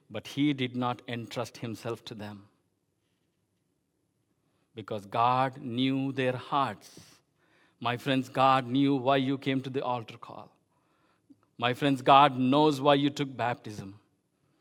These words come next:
My friends, God knows everything of you. We may fake, but God knows your heart. God has to accept you.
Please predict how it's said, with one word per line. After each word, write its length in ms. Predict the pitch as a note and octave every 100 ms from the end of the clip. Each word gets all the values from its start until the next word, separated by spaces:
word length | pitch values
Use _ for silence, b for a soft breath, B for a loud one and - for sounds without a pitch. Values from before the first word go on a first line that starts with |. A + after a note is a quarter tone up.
| _ A#2+
My 120 | B2
friends, 240 | C#3+ C3
God 360 | B2 C#3+ D#3 D3
knows 300 | D3+ D#3 C#3+ -
everything 680 | F3 E3+ D3 D#3+ D#3 D3
of 180 | D3 C3+
you. 360 | C3+ C3+ A#2 G2 - b b b b - A2
We 220 | D3+ G3
may 240 | F#3+ E3 D#3
fake, 640 | D#3 - D#3 E3 C#3 - - _ _ _ _
but 220 | A#2+ G#2+
God 300 | B2 D3+ E3
knows 380 | C3+ C#3 D3+ C3+
your 160 | C#3+ C#3
heart. 380 | C3 C3 A2 -
God 380 | D3+ E3 E3+ B B -
has 260 | D#3+ E3+
to 180 | - D#3+ D3
accept 540 | D3 - - C#3+ -
you. 280 | C3 A2